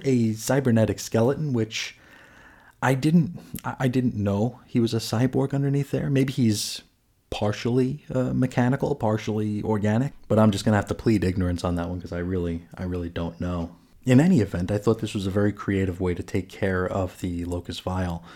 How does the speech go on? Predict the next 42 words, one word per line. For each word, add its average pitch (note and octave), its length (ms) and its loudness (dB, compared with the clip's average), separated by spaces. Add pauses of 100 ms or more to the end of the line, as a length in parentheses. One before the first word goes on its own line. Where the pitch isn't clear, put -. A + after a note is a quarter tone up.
(140)
basically G#2 460 0
using, G2 540 2
you G#2 80 2
know, F#2 80 2
the, G#2 280 0 (400)
the F#2+ 100 -2
danger A#2 340 8
that G2+ 200 0
they G2+ 100 6
posed A2 540 4
on G#2+ 180 4
the F#2 80 4
world G2 460 6 (100)
against G#2 420 0
themselves, E2 920 -4
to G#2 200 0
where F#2 460 0 (560)
unwittingly A2 580 6
they F#2+ 240 4
helped - 640 -2
the F#2+ 80 -2
Sinisters G#2 580 6
escape G#2 420 2 (240)
whatever G2 360 4
the F2+ 80 0
hell F#2 120 0
Tarn A#2+ 320 2
was F#2 140 2
gonna F2 160 0
do F2+ 160 -4
to F#2 140 -2
them F2+ 160 -2
in F2 120 -2
a E2+ 200 -4
murder C#3+ 280 2
world, F#2 420 -2 (180)
and B2+ 120 6
makes A2 220 4
it F#2+ 100 -6
so G#2 260 4
that, G2+ 260 2
uh, G2 300 2